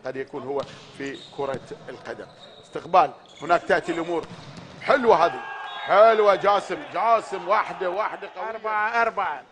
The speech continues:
Speaker 1: حسن ضاحي، شوف إلى محمد ضاحي، لكن فاضل تدخل. كرة إسقاط، المتابعة حاضرة من جديد.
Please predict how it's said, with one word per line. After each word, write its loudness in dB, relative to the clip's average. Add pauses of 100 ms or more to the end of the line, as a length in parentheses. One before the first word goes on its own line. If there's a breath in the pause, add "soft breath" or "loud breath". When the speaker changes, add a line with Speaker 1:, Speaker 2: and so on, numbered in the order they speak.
(120)
Speaker 1:
حسن 2
ضاحي، 2 (440)
شوف 0 (500)
إلى 0
محمد -4
ضاحي، 2
لكن -2
فاضل 0
تدخل. 0 (720)
كرة 0
إسقاط، 4 (420)
المتابعة 2
حاضرة 2
من -6
جديد. 4